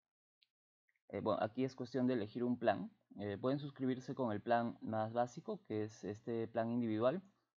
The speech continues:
y luego conforme vayan avanzando y vayan armando su propio portafolio de muebles para que sus clientes puedan modificar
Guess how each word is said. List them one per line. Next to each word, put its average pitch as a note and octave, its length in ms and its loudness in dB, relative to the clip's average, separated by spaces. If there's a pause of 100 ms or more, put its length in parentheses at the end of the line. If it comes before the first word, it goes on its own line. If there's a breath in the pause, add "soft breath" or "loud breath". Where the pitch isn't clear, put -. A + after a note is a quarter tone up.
(120)
y G#2+ 80 0
luego A2 240 2
conforme A#2+ 420 0
vayan A#2+ 500 2 (760)
avanzando C#3 720 4
y B2 80 2
vayan A#2+ 280 4
armando A#2 420 2
su A2 220 -12
propio A2+ 400 0
portafolio B2 840 2
de A2 80 2
muebles B2+ 460 2
para G#2+ 160 -4
que G#2 100 -12
sus G#2+ 140 -12
clientes A2 400 -2
puedan A2+ 220 2
modificar A2 580 0